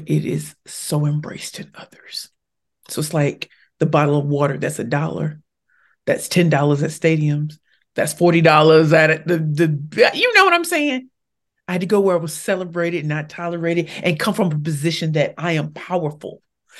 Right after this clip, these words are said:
My backstory is irrelevant to what I'm about to do in this room, what I'm about to do on that stage, what I'm about to do with my clientele.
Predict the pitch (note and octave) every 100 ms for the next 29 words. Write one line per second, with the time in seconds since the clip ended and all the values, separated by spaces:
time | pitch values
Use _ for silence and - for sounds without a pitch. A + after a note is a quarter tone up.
0 | - F3 F3+ D3+ D#3+ - F#3 E3+ D#3 D3
1 | D3 G3 F#3+ D#3+ D3+ D3+ - E3 D#3 D#3
2 | D3 D3+ D#3 D#3 C#3 - C3 - - -
3 | - _ _ - - G3 G3 G3 D#3+ -
4 | G3 E3+ D3+ D3+ - D#3 - - - -
5 | A3 G3 A3+ G#3 G3 G3+ F#3 F3 D3+ D3+
6 | - F#3 D#3+ D3 C#3+ - B2+ - -